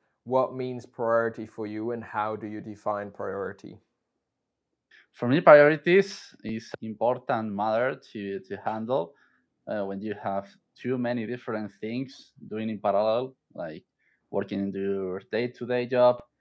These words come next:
Speaker 2: having a startup, and also doing community events. If we need to prioritize, it's about when is the right time to prioritize a specific task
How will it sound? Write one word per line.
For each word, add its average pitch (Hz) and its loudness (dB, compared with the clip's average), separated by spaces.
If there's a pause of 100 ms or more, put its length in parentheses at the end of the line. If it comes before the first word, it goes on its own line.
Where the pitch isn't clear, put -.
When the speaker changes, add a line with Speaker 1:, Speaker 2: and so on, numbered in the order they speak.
Speaker 2:
having 107 0
a 101 0
startup, 110 2
and 95 -4
also 98 -6
doing 98 -6 (100)
community 110 -6
events. 127 0 (640)
If 101 -8
we 120 0
need 123 0
to 117 -6
prioritize, 127 8 (220)
it's 101 -6
about 101 4 (160)
when 120 0
is 110 -4
the 110 4
right 113 4
time 110 0
to - -10
prioritize 107 2
a - -14
specific - -10
task 214 2